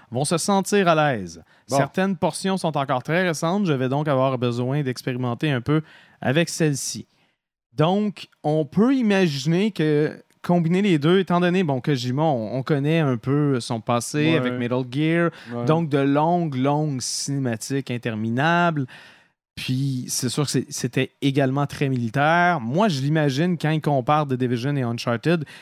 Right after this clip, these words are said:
Speaker 1: il veut sûrement aller chercher la portion d'Uncharted avec les cinématiques, qui sont quand même courtes et parfaitement bien intégrées. Donc, ça, ça, ça met personne, euh, mal à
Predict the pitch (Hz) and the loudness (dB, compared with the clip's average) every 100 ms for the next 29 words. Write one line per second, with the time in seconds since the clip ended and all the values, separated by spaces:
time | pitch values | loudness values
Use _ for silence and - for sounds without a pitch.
0 | - 127 147 151 165 185 196 156 135 - | -8 -2 0 2 2 2 2 -2 -4 -4
1 | 175 170 170 127 117 123 - 151 143 127 | 0 2 2 0 -2 -6 -6 -4 -4 -4
2 | - 123 117 139 127 117 - - 110 117 | -2 -2 -2 -4 -6 -12 -16 -10 -6 -4
3 | 113 - 120 113 107 - 185 - - _ | -6 -4 -4 -4 -4 -6 -6 -10 -20 _
4 | _ - - 123 131 131 123 - 185 185 | _ -4 -2 0 0 0 -2 0 0 0
5 | - 127 - 165 - 170 165 147 139 135 | -2 -6 -2 -4 -4 -4 -2 -2 -2 -4
6 | 127 127 127 131 196 160 123 120 117 113 | -2 -2 -2 -4 -4 -2 -2 -2 -2 -2
7 | 110 - - - - - - 104 - - | -6 -10 -12 -14 -12 -12 -10 -12 -14 -8
8 | 113 110 123 - 123 123 110 101 104 104 | -4 -4 -4 -4 -6 -4 -6 -6 -6 -4